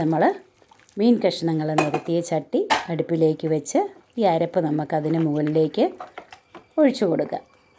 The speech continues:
എന്നിട്ട് തവി കൊണ്ട് നന്നായിട്ടൊന്ന് മെല്ലെ ഇളക്കി കൊടുത്ത് അരപ്പപ്പം നന്നായിട്ട് കഷ്ണങ്ങളിലേക്ക്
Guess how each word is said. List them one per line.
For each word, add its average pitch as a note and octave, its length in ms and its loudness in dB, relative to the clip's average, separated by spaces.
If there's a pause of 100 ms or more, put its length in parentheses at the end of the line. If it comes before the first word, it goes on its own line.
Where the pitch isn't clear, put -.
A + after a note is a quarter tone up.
(140)
എന്നിട്ട് D#3+ 360 -2
തവി D#3 240 0
കൊണ്ട് E3 260 2
നന്നായിട്ടൊന്ന് D#3 880 -2 (1300)
മെല്ലെ D#3+ 440 4 (1400)
ഇളക്കി D#3 360 0
കൊടുത്ത് D3 300 0 (440)
അരപ്പപ്പം E3+ 500 2
നന്നായിട്ട് E3 580 0
കഷ്ണങ്ങളിലേക്ക് D#3 800 -2